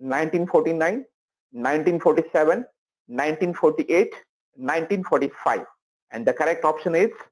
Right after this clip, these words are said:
nineteen forty-nine. Moving on to the question number two, that is, banking companies in India are governed by. Who is the authority who governs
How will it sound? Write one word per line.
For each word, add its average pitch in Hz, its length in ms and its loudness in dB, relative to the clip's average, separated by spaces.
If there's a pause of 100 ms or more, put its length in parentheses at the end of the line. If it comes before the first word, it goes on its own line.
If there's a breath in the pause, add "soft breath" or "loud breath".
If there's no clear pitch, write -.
(300)
nineteen 185 760 0 (480)
forty-nine. 139 720 0 (840)
Moving 156 380 2
on 175 120 4
to 175 60 2
the 175 80 4
question 165 240 2
number 175 160 2
two, 208 340 0 (600)
that 135 200 0
is, 190 160 4 (540)
banking 175 460 0
companies 190 680 2
in 180 80 0
India 147 340 4
are 156 360 4
governed 143 540 4
by. 113 260 0 (1500)
Who 175 140 4
is 185 180 4
the 160 100 6
authority 151 600 2
who 147 160 -4
governs 165 440 4